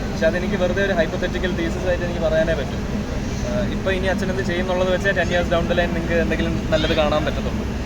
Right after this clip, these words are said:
അപ്പോൾ അതുപോലെ തന്നെ ഈ സിനിമ, ആ, വിജയിപ്പിക്കുകയാണെങ്കിൽ ഞങ്ങൾക്ക് better science fiction, ആ, with bigger stars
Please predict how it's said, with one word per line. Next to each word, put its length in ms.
അപ്പോൾ 120
അതുപോലെ 320
തന്നെ 140
ഈ 40
സിനിമ, 280
ആ, 540
വിജയിപ്പിക്കുകയാണെങ്കിൽ 840
ഞങ്ങൾക്ക് 240
better 360
science 260
fiction, 240
ആ, 140
with 240
bigger 280
stars 260